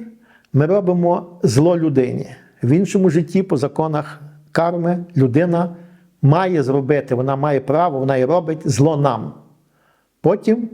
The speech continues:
це як пінг-понг. Шарик до нас, шарик туди, шарик нам, шарик туди. В слідуючому житті ми вже маємо право зробити цій людині зло.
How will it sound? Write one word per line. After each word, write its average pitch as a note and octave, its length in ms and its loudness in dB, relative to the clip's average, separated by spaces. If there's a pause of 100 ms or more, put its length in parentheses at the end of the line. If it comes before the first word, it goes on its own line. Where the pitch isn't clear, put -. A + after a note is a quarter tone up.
(600)
це F3 160 0
як F#3 180 -4
пінг-понг. D3+ 480 -2 (300)
Шарик E3+ 360 0
до D#3 180 0
нас, G#3+ 300 -2
шарик E3 380 0
туди, B2+ 320 2
шарик E3+ 420 -2
нам, G3+ 220 0
шарик D#3+ 380 -2
туди. B2 320 0 (400)
В - 60 -16
слідуючому G#3+ 600 2
житті G3+ 500 2
ми D3+ 180 4
вже D#3+ 180 2
маємо D3 260 0
право C#3 260 0
зробити C#3+ 480 2
цій C#3 220 0
людині B2 380 4
зло. A2+ 380 0